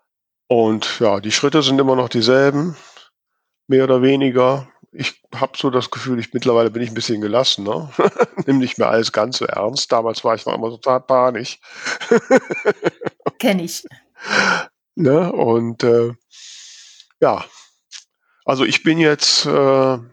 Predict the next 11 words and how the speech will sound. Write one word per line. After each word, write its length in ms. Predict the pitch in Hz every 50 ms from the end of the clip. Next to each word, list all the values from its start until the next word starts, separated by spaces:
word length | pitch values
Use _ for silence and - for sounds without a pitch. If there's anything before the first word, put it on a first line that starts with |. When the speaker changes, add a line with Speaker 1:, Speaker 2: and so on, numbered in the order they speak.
| _ _ _
Speaker 1:
in 140 | - 131 127
der 160 | 127 117 113
Phase, 400 | - - 127 127 131 127 127 120
wie 100 | 120 123
gesagt, 340 | 123 120 113 113 110 110 -
nach 500 | 120 117 120 127 127 127 - - - -
erstem 560 | - - 131 127 127 - - - 127 117 113
Lektoratsdurchgang. 1600 | 110 117 - - - 117 110 110 113 123 151 - - - - - 151 147 151 143 - - - - 147 147 156 160 165 180 175 - _ _ _ _ _ _ _ _ _ _ _ _ _ _ -
Ähm, 800 | 131 123 120 117 117 117 117 113 107 110 110 113 110 113 127 _ _ _ _ _
Titelentscheidung 1000 | - 151 156 147 - 139 135 147 131 123 - - 131 127 127 127 127 127 123 120
gefallen, 800 | 117 117 - - 135 135 131 135 143 147 151 156 156 156 151